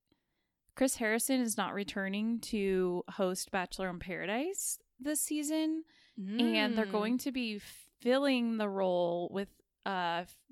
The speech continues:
Speaker 1: different celebrity comedians, which I think is interesting and could be fun. Um, however, the v-, only comedian that is confirmed right now is David Spade.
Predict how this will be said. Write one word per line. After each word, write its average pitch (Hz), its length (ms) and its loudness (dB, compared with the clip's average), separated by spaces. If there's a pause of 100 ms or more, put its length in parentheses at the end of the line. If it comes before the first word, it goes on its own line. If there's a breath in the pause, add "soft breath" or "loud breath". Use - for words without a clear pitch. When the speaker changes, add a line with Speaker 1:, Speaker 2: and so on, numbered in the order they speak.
(100)
Speaker 1:
different 202 480 -4
celebrity 190 520 -2
comedians, 285 1000 -4 (560 soft breath)
which 269 200 4
I 294 80 6
think 311 200 4
is 392 140 0
interesting 254 720 0
and 226 200 0
could 240 220 0
be 269 140 4
fun. 190 580 0 (640 soft breath)
Um, 196 600 0
however, 247 720 4
the 214 140 -2
v-, 202 120 -12 (200)
only 320 260 6
comedian 269 540 4
that 226 160 0
is 208 100 -4
confirmed 202 600 -4
right 220 200 -2
now 190 380 0
is 196 240 -4
David 190 420 -4
Spade. 277 680 -2